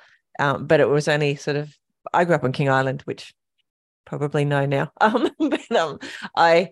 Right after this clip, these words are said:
so I didn't have a lot of people to compete against, but I thought I was pretty good at running. <laughs> And so, and I would do well at school. Um, and I do remember thinking, "Oh, I should train," <laughs> just, just before carnivals or,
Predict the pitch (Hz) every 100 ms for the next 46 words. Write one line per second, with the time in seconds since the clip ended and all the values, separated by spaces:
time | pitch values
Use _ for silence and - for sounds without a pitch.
0 | _ _ _ _ _ - 143 160 160 175
1 | 160 147 147 143 139 135 - 135 165 151
2 | 151 131 - 143 135 202 214 170 180 156
3 | 160 117 131 143 226 269 214 - - 254
4 | 277 - - 262 226 151 139 147 160 214
5 | 220 143 127 87 - 156 135 - - -
6 | _ - 156 147 135 - _ _ _ _
7 | 170 160 170 180 170 165 160 156 156 156
8 | 156 139 135 147 - 139 - 139 139 -
9 | 196 285 - 349 294 311 302 427 - 381
10 | - 240 240 214 214 196 180 185 247 170
11 | 165 160 156 165 147